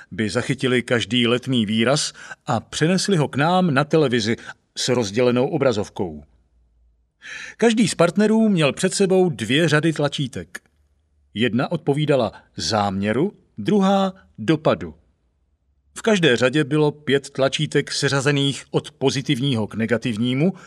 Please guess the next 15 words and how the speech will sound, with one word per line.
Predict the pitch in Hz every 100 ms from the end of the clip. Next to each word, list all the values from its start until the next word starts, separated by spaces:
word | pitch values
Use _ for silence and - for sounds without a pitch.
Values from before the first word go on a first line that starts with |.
| - _ _
s | -
neutrálním | 117 131 160 - 165 165 165 180
uprostřed. | 156 156 - - 90 - _ _ _ _ _ _ _ _
Představte | - 185 - 190 196
si | 196
to | 180 165
třeba | - 156
jako | 160 160
škály | 139 - 139 147 151
v | -
internetových | 170 147 139 151 160 147 -
průzkumech | 127 135 - 143 139 -
spokojenosti | - 131 127 131 131 127 135
s | 120
nákupem. | 131 123 - 117 95 82